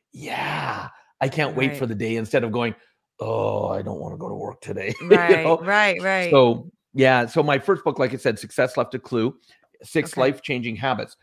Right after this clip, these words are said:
Speaker 1: Um, this is the one that, again, the digital download, please just robert riopel dot com. You'll love it.
Speaker 2: Okay.
Speaker 1: Um, and you know
Speaker 2: Okay.
Speaker 1: what's interesting about this is that this book is a very easy read. I could have, and, and I love that you brought this up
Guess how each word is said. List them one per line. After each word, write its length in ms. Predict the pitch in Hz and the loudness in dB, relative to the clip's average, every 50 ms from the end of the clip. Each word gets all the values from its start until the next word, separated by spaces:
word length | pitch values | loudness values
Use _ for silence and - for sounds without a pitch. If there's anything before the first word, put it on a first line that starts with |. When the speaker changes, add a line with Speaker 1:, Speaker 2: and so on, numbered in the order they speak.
| _ _ _ _ _ - | _ _ _ _ _ -2
Speaker 1:
Um, 300 | 113 113 113 107 104 104 | 0 2 2 0 0 0
this 180 | 127 147 147 160 | 0 0 0 0
is 80 | 156 | -4
the 80 | 143 147 | -4 -2
one 200 | 131 131 127 123 | -2 -2 -2 -2
that, 180 | 123 120 - - | -4 -4 -6 -6
again, 260 | 101 104 117 107 104 | -8 -6 -6 -6 -4
the 60 | 104 | -6
digital 380 | 98 92 123 120 113 127 120 107 | -6 -4 -4 -4 -4 -4 -6 -2
download, 560 | 117 110 107 107 107 104 107 110 107 107 - - _ _ _ _ | -2 -2 -2 -2 -2 -4 -4 -4 -4 -6 -8 -14 _ _ _ _
please 400 | - - 131 131 131 131 123 120 | -10 -4 -2 0 0 0 -2 -4
just 240 | - 120 107 - - | -10 -12 -12 -8 -4
robert 260 | 120 117 110 113 87 | -4 -4 -4 -4 -2
riopel 380 | 110 113 110 113 123 101 101 98 | -2 -4 -4 -2 -4 -6 -4 -4
dot 160 | 104 98 - | -6 -8 -8
com. 220 | - 78 67 - _ _ _ _ _ _ _ | -10 -12 -12 -14 _ _ _ _ _ _ _
You'll 180 | - 117 107 107 | -8 -6 -6 -6
love 160 | 107 107 101 - | -6 -8 -8 -10
it. 100 | - _ _ - | -12 _ _ -20
Speaker 2:
Okay. 260 | 160 147 - 147 131 | -20 -16 -12 -8 -4
Speaker 1:
Um, 200 | 127 127 131 123 - | -2 -2 -2 -2 -4
and 140 | - 143 139 - | -6 -6 -6 -4
you 100 | 143 151 156 | -2 0 2
know 60 | 190 | 2
Speaker 2:
Okay. 0 | |
Speaker 1:
what's 160 | 233 233 233 | 2 2 0
interesting 360 | 185 202 - 214 156 - 135 | -4 -4 -4 -4 -4 -4 -6
about 240 | 123 113 113 104 95 | -6 -4 -6 -6 -6
this 200 | 104 110 - - _ _ _ - - _ _ | -10 -12 -12 -14 _ _ _ -20 -20 _ _
is 300 | - 127 117 113 110 - _ _ _ _ _ _ - | -6 -6 -4 -4 -6 -10 _ _ _ _ _ _ 2
that 320 | 127 120 117 - - - _ | 4 4 4 2 -2 -12 _
this 160 | 139 147 147 151 | -4 -4 -4 0
book 260 | - 190 214 208 185 | 2 2 2 2 2
is 100 | 160 135 | 0 -2
a 40 | 131 | -2
very 360 | 117 117 131 127 135 135 120 - | 0 2 2 2 2 0 -2 -6
easy 280 | 127 131 120 117 117 113 | -8 -8 -6 -6 -6 -6
read. 320 | 101 101 78 - - _ _ _ _ _ _ _ _ _ _ _ _ _ _ _ _ _ _ - | -6 -8 -10 -12 -16 _ _ _ _ _ _ _ _ _ _ _ _ _ _ _ _ _ _ 0
I 140 | 139 143 151 | 2 2 2
could 260 | 147 - - 196 185 | 2 2 2 6 6
have, 160 | 208 208 202 - _ _ _ _ _ _ - - | 6 6 4 2 _ _ _ _ _ _ -4 0
and, 140 | 147 143 135 | 2 2 2
and 180 | 127 131 127 | 2 2 0
I 80 | 123 113 | 0 -2
love 260 | 123 131 147 165 165 208 | 0 2 2 4 4 4
that 120 | 170 120 | 2 2
you 60 | 143 127 | 0 -2
brought 280 | 101 143 131 127 - | 2 2 2 2 2
this 200 | - 123 - - | -2 -6 -4 -4
up 320 | 107 80 - - _ _ | -6 -6 -6 -10 _ _